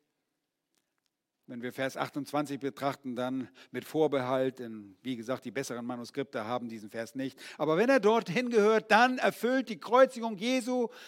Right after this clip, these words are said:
in der Mitte der Verbrecher Jesaja dreiundfünfzig, Vers zwölf, wo es heißt, „Darum will ich ihm die vielen zum Anteil geben“, gesprochen wird von dem Knecht.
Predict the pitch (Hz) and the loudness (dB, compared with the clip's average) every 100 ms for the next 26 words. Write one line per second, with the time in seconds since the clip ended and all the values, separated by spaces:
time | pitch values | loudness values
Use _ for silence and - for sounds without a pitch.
0 | - - - _ 156 151 147 247 254 202 | -20 -20 -20 _ 0 2 6 6 6 4
1 | 175 160 170 220 214 180 156 151 185 220 | 4 2 2 2 4 2 2 4 8 8
2 | 220 165 190 202 202 185 202 - 202 190 | 8 8 6 6 0 -6 -10 -4 -2 -2
3 | - 151 143 143 - 165 170 - 214 226 | 0 4 6 4 2 2 2 4 6 6
4 | 220 - 214 269 254 269 247 185 262 247 | 6 8 10 10 8 4 2 2 2 2
5 | - 226 240 214 208 - 233 240 233 - | -2 -4 -4 -4 -6 -4 -2 0 0 -2
6 | 220 - 170 160 156 151 151 147 151 151 | -4 -2 -2 0 2 4 4 0 -4 -6
7 | 160 _ _ _ _ _ - - 131 131 | -12 _ _ _ _ _ -20 -10 -10 -6
8 | 131 143 - 151 151 - 127 123 - _ | -4 -4 -4 -8 -10 -10 -10 -12 -16 _